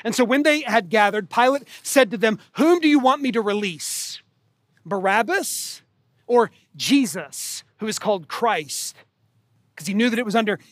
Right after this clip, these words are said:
envy that they had delivered him up. And besides, while he was sitting on the judgment seat, his wife sent word to him, 'Have nothing to do with that righteous man. I've suffered much because of him today in a dream.'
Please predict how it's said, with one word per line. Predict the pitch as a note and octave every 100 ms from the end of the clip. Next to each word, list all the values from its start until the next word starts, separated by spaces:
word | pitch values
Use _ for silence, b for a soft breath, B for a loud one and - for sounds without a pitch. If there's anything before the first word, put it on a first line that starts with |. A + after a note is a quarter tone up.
| _
envy | B3+ C4+ G#3+ G3+
that | F3+
they | A3+ G3+
had | G3
delivered | G3 G3 A3+ G#3+ G#3+ b b
him | - A3 G3+ A3
up. | - A3+ F3+ _ _ _ _ _ _ _ _ _ _ _ _
And | F3
besides, | F3+ B3 A3
while | A3
he | G#3
was | F3+
sitting | - A#3
on | A3
the | F#3
judgment | G#3+ A3+ G3
seat, | F#3+ B3
his | A#3 D3+
wife | G#3+ A#3+
sent | - B3 A#3 G3
word | A3 A3+
to | A3
him, | G3+ B3 B3+ B -
'Have | A#3
nothing | F#3+ A#3+ C4 A#3+
to |
do | F#3+ A3+
with | A3
that | A3+ G#3+
righteous | G#3+ G#3+ - -
man. | G#3 G#3 B3 B B
I've | G#3+ -
suffered | C4 A#3 A3+ A#3
much | A3 A#3 C#4 -
because | E3 - A3+ G#3+
of |
him | F#3+ A3
today | G3+ A3 A3+ G#3 b b
in | F3+
a | A3
dream.' | E3 A3 F3+ C#3